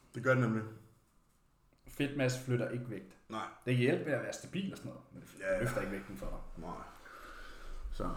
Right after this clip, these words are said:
Speaker 1: Det er okay at være tung,
Speaker 2: Ja.
Speaker 1: hvis man bruger det til noget.
Speaker 2: Ja. Øhm. Er kostplan og fokus på mad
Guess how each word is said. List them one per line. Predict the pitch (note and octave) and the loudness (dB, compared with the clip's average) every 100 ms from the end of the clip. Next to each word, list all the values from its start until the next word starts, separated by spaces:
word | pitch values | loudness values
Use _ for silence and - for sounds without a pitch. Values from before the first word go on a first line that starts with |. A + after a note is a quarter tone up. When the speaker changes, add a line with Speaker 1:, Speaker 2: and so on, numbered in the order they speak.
| - - | -4 0
Speaker 1:
Det | A2+ | 2
er | |
okay | A#2+ C3+ | 6 8
at | B2 | 8
være | A2+ | 8
tung, | - A#2+ - - - | 6 4 2 -6 4
Speaker 2:
Ja. | G#2+ G#2 - - - | 6 6 2 -10 -8
Speaker 1:
hvis | A2+ A2+ | -2 0
man | G2 | 2
bruger | G2 G#2+ | 4 2
det | G#2+ | 2
til | |
noget. | G2+ G2 - - - | 0 0 -4 -10 4
Speaker 2:
Ja. | A#2 - - - - - - - - - - - - | 4 4 -4 -12 -14 -12 -12 -14 -18 -18 -18 -18 4
Øhm. | B2+ B2 A#2+ A#2+ A#2 A2 A2 A2 - - - - - - - - - - _ - - - - - - - - - - - _ - - - - - - | 12 12 12 12 10 10 8 6 0 -12 -20 -20 -20 -20 -20 -20 -20 -20 _ -20 -20 -20 -16 -16 -14 -16 -10 -8 -8 -12 _ -20 -20 -20 -20 -10 4
Er | B2+ B2+ | 4 6
kostplan | - F3 - - F3 B2+ | 6 8 6 6 8 8
og | - | 2
fokus | - C3 C3+ D3 - | 6 6 8 4 2
på | B2+ | 4
mad | A2 G2+ A2+ | 6 6 4